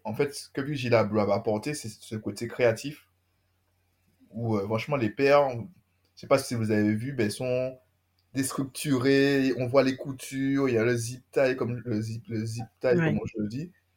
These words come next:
Speaker 1: Donc, c'est des choses qui étaient nouvelles. Mais je pense aussi que c'est lié aussi à, à aussi une crise,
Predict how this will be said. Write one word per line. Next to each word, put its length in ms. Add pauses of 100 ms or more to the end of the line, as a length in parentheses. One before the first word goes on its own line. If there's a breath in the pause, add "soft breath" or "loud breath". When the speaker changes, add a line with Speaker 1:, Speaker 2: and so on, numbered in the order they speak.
Speaker 1:
Donc, 80
c'est 140
des 100
choses 200
qui 60
étaient 180
nouvelles. 420 (400 soft breath)
Mais 100
je 80
pense 220
aussi 220
que 60
c'est 140
lié 240
aussi 320
à, 460 (640 soft breath)
à 100
aussi 280
une 200
crise, 680